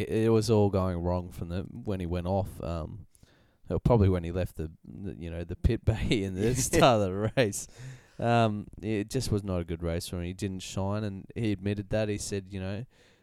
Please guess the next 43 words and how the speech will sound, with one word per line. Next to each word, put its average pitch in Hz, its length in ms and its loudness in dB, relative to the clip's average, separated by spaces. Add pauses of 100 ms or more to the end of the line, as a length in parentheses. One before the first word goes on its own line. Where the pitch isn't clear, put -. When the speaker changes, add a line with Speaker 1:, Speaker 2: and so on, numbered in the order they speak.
(140)
Speaker 1:
"This - 160 -10
is 101 200 -8
a, 87 100 -4
this - 240 -8
is 101 60 -6
a 95 60 -2
bad 101 300 0
one. 110 180 -2
I'm 98 60 -8
gonna 98 340 -4 (840)
scratch - 600 -6
that 95 160 0
one 110 220 -4
off 139 280 -2
and 101 260 -6
forget 113 280 -4
about 120 280 2
it 147 120 0
Speaker 2:
And 123 140 6
he 127 40 6
Speaker 1:
and 117 60 2
Speaker 2:
did. 131 160 8
Speaker 1:
move 117 140 2
on." 156 240 2 (420)
Speaker 2:
Did 131 180 6
a 113 40 6
Speaker 1:
And 117 80 4
Speaker 2:
complete 135 320 4
Speaker 1:
it - 60 0
Speaker 2:
one 123 200 6
eighty, 127 280 4
come 135 300 2
round, 139 380 4 (640)
Speaker 1:
Yeah, 127 80 -4
well 143 60 0
Speaker 2:
drove 127 600 6 (420)
a 101 180 6
great 117 400 4
race 101 540 4 (800)
on 202 120 6
the 220 60 6
Speaker 1:
Yeah, 143 160 8
Speaker 2:
Sunday. 104 440 4